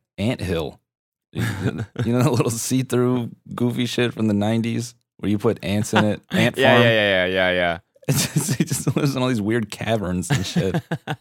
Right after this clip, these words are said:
Speaker 2: you talking about, like, the Vogue video, the questions one?
Speaker 1: Yeah, yeah.
Speaker 2: Yeah, yeah. I hate those videos, man.
Speaker 1: Mm-hmm.
Speaker 2: They just, they irk me.
Speaker 1: <laughs> Why?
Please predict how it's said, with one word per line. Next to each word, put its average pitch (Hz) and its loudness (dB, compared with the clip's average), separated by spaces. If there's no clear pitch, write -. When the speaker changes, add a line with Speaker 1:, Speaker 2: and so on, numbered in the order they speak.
Speaker 2:
you - -8
talking 165 2
about, 143 4
like, 107 0
the 98 2
Vogue 104 0
video, 101 0
the 92 -6
questions 104 -6
one? 110 0
Speaker 1:
Yeah, 113 4
yeah. 113 -2
Speaker 2:
Yeah, 87 0
yeah. 85 -4
I 98 -8
hate 87 -14
those 87 -8
videos, 76 -10
man. 71 -14
Speaker 1:
Mm-hmm. 113 2
Speaker 2:
They 87 -6
just, - -10
they 87 -6
irk 85 -6
me. 78 -14
Speaker 1:
<laughs> - -4
Why? 98 0